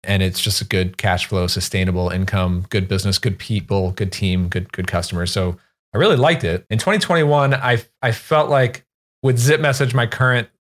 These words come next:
SaaS product that I'm working on, it has traction that came faster than any other SaaS products that I've worked on. And I really like this product, Zip Message, a lot. I love the, like, today I'm, I'm really deeply into, as I've talked about, like,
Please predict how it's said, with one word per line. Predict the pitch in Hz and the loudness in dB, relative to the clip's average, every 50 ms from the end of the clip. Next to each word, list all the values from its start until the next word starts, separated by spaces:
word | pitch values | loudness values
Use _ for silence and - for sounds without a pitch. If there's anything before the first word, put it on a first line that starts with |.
| _ _ | _ _
SaaS | - - - 131 113 110 107 104 - - - | -6 -2 0 2 2 2 2 0 -4 -8 -12
product | _ _ - 113 107 110 104 - | _ _ 0 0 2 0 0 0
that | 113 | 0
I'm | 104 104 | 0 2
working | 104 104 101 - 113 104 | 2 2 0 0 0 0
on, | 101 98 95 92 90 92 92 - _ _ _ _ _ _ _ _ _ _ _ _ _ - | 0 2 0 0 0 -2 -4 -6 _ _ _ _ _ _ _ _ _ _ _ _ _ -2
it | 123 113 107 | 0 0 2
has | 104 135 135 139 143 139 - | 2 2 2 2 2 0 -2
traction | - - - - 135 127 123 117 - - 135 127 120 117 113 113 113 - _ _ _ _ _ _ - | -4 -4 0 2 2 2 2 2 2 0 2 2 2 2 0 0 -2 -6 _ _ _ _ _ _ -2
that | 110 107 107 - | 0 0 0 -2
came | - - 120 107 104 98 | -2 0 0 2 0 0
faster | - - - 127 110 113 113 - - - 120 | -2 -2 0 2 2 2 2 0 -2 -2 0
than | 113 113 110 101 | 0 2 0 0
any | 98 98 104 101 | 2 2 2 2
other | 101 101 113 113 | 2 2 2 0
SaaS | 107 - - 120 113 117 113 - | 0 0 2 2 2 2 0 -2
products | - - 135 127 123 123 123 - | -4 -2 0 0 2 0 -2 -2
that | - 131 123 | -2 -2 0
I've | 123 123 123 | 0 2 2
worked | 131 131 131 - | 0 0 0 0
on. | 143 139 139 143 151 135 - | -2 -2 -2 -2 -4 -4 -4
And | 120 110 | -2 0
I | 101 | 0
really | 95 98 101 107 117 127 127 123 120 113 | 0 2 2 2 2 2 4 4 4 2
like | 104 107 107 120 - | 2 2 2 2 0
this | - 123 - | 0 -2 -2
product, | - - 143 123 127 135 131 135 - - - - - 123 | -2 0 2 2 4 2 2 0 -4 -8 -10 -8 -4 -2
Zip | 120 135 135 | -2 0 0
Message, | 131 123 - 139 120 | -2 -2 -2 -2 -2
a | 123 | 0
lot. | 120 123 127 120 - | 2 2 2 2 0
I | 92 95 | 0 0
love | 92 101 104 110 117 117 113 110 113 110 107 | 0 0 0 2 2 4 4 2 2 0 -2
the, | 110 110 101 95 95 92 90 90 - _ _ _ _ _ _ - - - - | 0 0 2 2 2 2 0 -2 -6 _ _ _ _ _ _ -16 -10 -4 -2
like, | 131 113 101 | -2 0 0
today | - - 113 123 127 123 | 0 0 2 4 4 4
I'm, | 113 104 101 101 98 98 - | 4 2 2 2 0 -2 -2
I'm | 98 98 98 98 95 95 101 113 | -2 0 0 2 0 0 2 2
really | 120 120 117 113 110 107 | 2 2 2 2 0 -2
deeply | 113 120 127 - 120 113 - 110 107 104 | -4 -6 -4 -2 -2 -2 0 0 0 2
into, | 101 95 - 110 | 0 0 0 0
as | 98 90 92 | 0 0 0
I've | 92 92 | -2 -2
talked | - - 101 101 - | 0 0 0 0 0
about, | 104 95 90 87 82 | 0 0 0 0 0
like, | 87 87 85 - | -2 -4 -6 -8